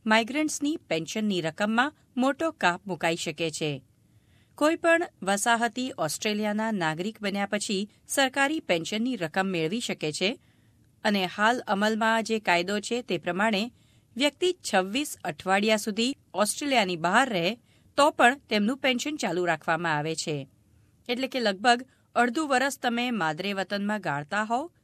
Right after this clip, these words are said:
તો પણ ઓસ્ટ્રેલિયાના નાગરિક તરીકે સરકાર તરફથી પેન્શન મળતું રહે. હવે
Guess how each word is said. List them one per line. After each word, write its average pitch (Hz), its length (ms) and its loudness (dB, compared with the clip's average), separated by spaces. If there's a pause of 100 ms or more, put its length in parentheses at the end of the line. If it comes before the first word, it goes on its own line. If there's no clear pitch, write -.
(220)
તો 202 160 2
પણ 220 320 0 (220)
ઓસ્ટ્રેલિયાના 311 720 -2
નાગરિક 185 520 -4
તરીકે 220 560 -4
સરકાર 202 500 -4
તરફથી 240 540 -4 (280)
પેન્શન 269 400 -2
મળતું 226 320 -2
રહે. 160 320 -4 (760)
હવે 247 380 2